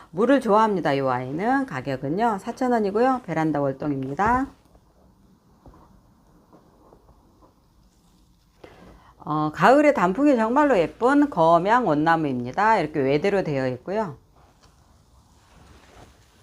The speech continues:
십이 센치 분이고요. 지금 요 아이는, 어, 이렇게 마사토로만 이렇게 식재되어 있습니다. 야생토로 이렇게 식재되어 있고요. 이렇게 쭉 올라와서 잎이 이렇게 있습니다.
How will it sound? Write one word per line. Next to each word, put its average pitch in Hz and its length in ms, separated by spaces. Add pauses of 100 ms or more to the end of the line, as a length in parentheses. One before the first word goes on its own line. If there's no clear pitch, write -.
(380)
십이 240 380
센치 202 360
분이고요. 156 540
지금 139 460
요 135 100
아이는, 151 540 (520)
어, - 260 (100)
이렇게 - 220
마사토로만 180 600
이렇게 120 240
식재되어 147 400
있습니다. 160 640 (340)
야생토로 156 680
이렇게 127 280
식재되어 147 520
있고요. 202 520 (920)
이렇게 143 340
쭉 208 360
올라와서 139 720
잎이 160 760
이렇게 - 240
있습니다. 127 560